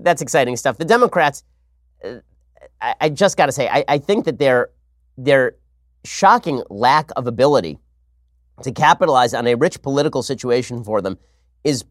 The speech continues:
pretty astounding. It's pretty astounding. The good news for them is they all know that the media is gonna defend them no matter what. I mean, they can be as bad at this as possible, and the media will st-, I mean, Eric Swalwell appeared on Stephen Colbert, who, by the way, is awful. Quick note on Stephen Colbert. He spent last night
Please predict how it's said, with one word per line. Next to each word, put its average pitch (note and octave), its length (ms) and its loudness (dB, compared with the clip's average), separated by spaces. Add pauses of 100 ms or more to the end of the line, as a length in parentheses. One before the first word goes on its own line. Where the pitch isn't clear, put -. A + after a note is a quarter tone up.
pretty G#3 260 2
astounding. A2+ 600 -4
It's A#2 120 -12
pretty F#3 160 -2
astounding. D3 260 -2
The G#3 80 2
good A#3 140 6
news F3+ 140 2
for D#3 100 -4
them A#2+ 240 -2 (240)
is C3+ 100 -6
they E3+ 120 6
all D#3 100 6
know C#3+ 160 4
that A#2 120 -10
the B2+ 60 -6
media C3+ 200 -2
is A2+ 80 -4
gonna B2 180 -2
defend A#2 300 -6
them A2 80 -4
no G2+ 80 -4
matter F#2 200 -6
what. F#2 220 -2
I F#2 60 -4
mean, A#2+ 100 -2
they C#3 80 0
can D3 140 -2
be C3 80 -2
as A2+ 80 -6
bad B2 260 2
at - 80 -6
this A#2 160 -4
as G2+ 80 -12
possible, A#2 560 -2 (220)
and - 120 -2
the D3+ 60 2
media D#3 180 2
will B2+ 60 -2
st-, - 180 -6
I - 20 2
mean, F3 120 0
Eric A3+ 180 4
Swalwell C#3+ 480 2
appeared E3+ 360 -2
on B2+ 120 -6
Stephen C3 300 -4
Colbert, A#2 440 -2 (420)
who, A3 100 0
by G#3 140 6
the F3 60 0
way, D3 120 2
is A2+ 100 -4
awful. G#2+ 400 -2 (520)
Quick G3 160 0
note E3+ 160 6
on C#3+ 100 2
Stephen D3 260 -2
Colbert. C3 300 0
He C#3 80 -8
spent E3 240 2
last C#3 220 0
night C#3+ 300 0